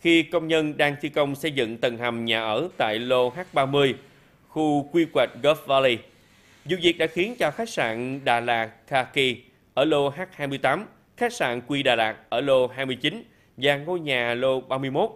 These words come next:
bị rung chuyển, nứt toác. Ngay sau sự việc, lãnh đạo của Ban Nhân dân phường hai và Chủ tịch của Ban Nhân dân thành phố Đà Lạt đã đến kiểm tra hiện trạng sụt lún. Thành phố Đà Lạt yêu cầu những người sống trong hai khách sạn và ngôi nhà trên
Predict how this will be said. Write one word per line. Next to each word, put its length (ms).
bị 220
rung 160
chuyển, 300
nứt 200
toác. 200
Ngay 140
sau 220
sự 200
việc, 260
lãnh 120
đạo 180
của 60
Ban 120
Nhân 140
dân 180
phường 140
hai 320
và 100
Chủ 240
tịch 180
của 60
Ban 120
Nhân 120
dân 160
thành 160
phố 120
Đà 120
Lạt 300
đã 100
đến 200
kiểm 180
tra 280
hiện 200
trạng 200
sụt 180
lún. 200
Thành 140
phố 120
Đà 120
Lạt 180
yêu 140
cầu 260
những 240
người 160
sống 360
trong 160
hai 100
khách 140
sạn 360
và 140
ngôi 300
nhà 180
trên 320